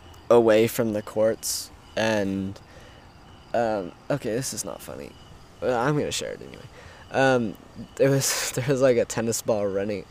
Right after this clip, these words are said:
rolling away from the courts, and somebody was like, "Heads up," but it was, like, nowhere near your heads. So, like, I was thinking about it, and I was like, what if you were, like,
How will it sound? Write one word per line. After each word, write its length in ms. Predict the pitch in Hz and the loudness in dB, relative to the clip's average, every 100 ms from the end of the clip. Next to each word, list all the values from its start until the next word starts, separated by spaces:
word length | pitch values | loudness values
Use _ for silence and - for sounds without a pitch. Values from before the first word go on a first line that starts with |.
| 110 | 2
rolling 420 | 117 117 120 110 | 6 6 4 0
away 300 | 101 98 98 | 0 0 -2
from 200 | - 113 | -4 -2
the 100 | 107 | -2
courts, 600 | - 110 123 - - - - - - - - - | 0 4 4 2 -6 -6 -16 -20 -20 -20 -20 -2
and 480 | 117 110 107 101 98 | 2 4 4 2 0
somebody 400 | - 107 107 104 | 2 2 4 4
was 180 | 101 | 2
like, 160 | - - | -2 -6
"Heads 320 | 123 120 120 | 0 0 4
up," 400 | 151 127 95 - - - - - - - | 4 4 0 -10 -20 -20 -20 -20 -20 -2
but 160 | - 117 | 6 6
it 100 | 113 | 8
was, 220 | 117 107 | 4 4
like, 280 | 104 92 - | 2 0 -2
nowhere 460 | 120 127 131 127 107 | 0 2 4 2 2
near 300 | 107 107 98 | 0 -2 -2
your 200 | 82 76 | -4 -6
heads. 680 | 110 82 60 - - - - - | -6 -6 -6 -8 -10 -10 -12 -12
So, 240 | - - 127 | -4 2 4
like, 220 | 120 110 | 2 0
I 100 | 90 | -4
was 140 | 92 | -2
thinking 340 | 143 139 127 104 | 0 0 0 -4
about 320 | 101 90 90 | -2 0 0
it, 160 | 82 - | -4 -4
and 160 | 98 | -4
I 100 | 90 | 0
was 260 | 87 92 - | 2 0 2
like, 460 | 80 78 78 - - - - - - - - - - - - - | 2 2 0 -10 -18 -20 -20 -20 -20 -20 -20 -20 -20 -20 -20 -6
what 260 | 127 131 | 2 2
if 240 | 131 131 - | 2 -2 -4
you 140 | 131 | -2
were, 100 | 120 | 0
like, 640 | 110 101 90 87 - - | 0 0 -2 -6 -12 -18